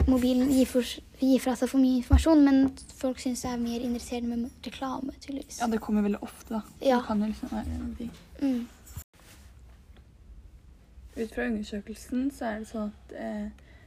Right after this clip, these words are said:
Speaker 2: eller så kan vi konkludere med at, ehm,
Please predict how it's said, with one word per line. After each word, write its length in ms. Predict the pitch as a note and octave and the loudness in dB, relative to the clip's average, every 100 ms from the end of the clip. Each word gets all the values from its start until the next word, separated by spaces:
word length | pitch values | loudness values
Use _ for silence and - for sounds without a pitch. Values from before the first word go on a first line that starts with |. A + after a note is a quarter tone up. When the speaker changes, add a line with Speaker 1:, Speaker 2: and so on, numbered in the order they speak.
| - - | -20 -10
Speaker 2:
eller 140 | A3+ G#3+ | -8 -8
så 120 | - | -10
kan 140 | - A#3 | -8 -6
vi 60 | B3+ | -4
konkludere 400 | A#3+ A#3+ A#3 A3 | -6 -6 -8 -6
med 140 | G#3+ A3 | -6 -8
at, 260 | - - - - | -14 -20 -20 -10
ehm, 420 | A3+ G#3+ G#3 G#3 | -6 -4 -2 -4